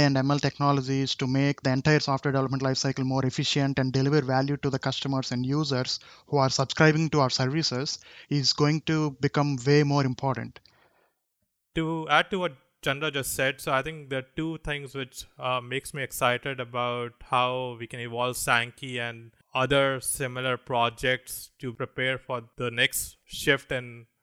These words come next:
Speaker 2: software development industry. So I think first is the more and more usage of software and, and machine learning in cyber physical systems, for example, in self-driving cars, in agriculture, and, uh, these are systems which are,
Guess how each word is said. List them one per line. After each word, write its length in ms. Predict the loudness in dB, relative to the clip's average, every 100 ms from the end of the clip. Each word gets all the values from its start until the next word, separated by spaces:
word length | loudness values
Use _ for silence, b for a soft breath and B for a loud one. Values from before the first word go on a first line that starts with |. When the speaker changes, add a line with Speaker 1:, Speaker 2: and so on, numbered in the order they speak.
| _
Speaker 2:
software 440 | -6 -4 -4 -4
development 340 | -6 -4 -6 -6
industry. 340 | -8 -10 -10
So 100 | -6
I 60 | -6
think 180 | -6 -14
first 440 | -6 -4 -4 -4
is 320 | -4 -4 -8 b b b b _ -12
the 200 | -4 -4
more 260 | -4 -4 -4
and 140 | -4
more 180 | -6 -6
usage 400 | -6 -8 -6 -6
of 140 | -8
software 720 | -6 -4 -4 -8 -8 -4 -2
and, 280 | -4 -8 -14 -12
and 200 | -10 -8
machine 360 | -8 -8 -8
learning 360 | -6 -6 -8 -8
in 200 | -8 -10
cyber 380 | 0 0 0 -4
physical 360 | -10 -10 -10
systems, 420 | -10 -10 -10 -14 -10
for 120 | -8
example, 480 | -8 -10 -10 -10 -8
in 140 | -8
self-driving 600 | -2 -2 -2 -6 -6 -10 -6
cars, 560 | 0 2 2 -2 -8 -10
in 120 | -4
agriculture, 1000 | -4 -4 -6 -4 -4 -4 -4 -4 -4 -6 b b b b
and, 420 | -4 -2 -2 -6 -10 -12 _ _
uh, 360 | -6 -4 -4 -8 -16 -14
these 260 | -6 -2 0
are 340 | 0 0 -6 _
systems 520 | -8 -6 -4 -6 -10 -12
which 160 | -6
are, 220 | -4 -4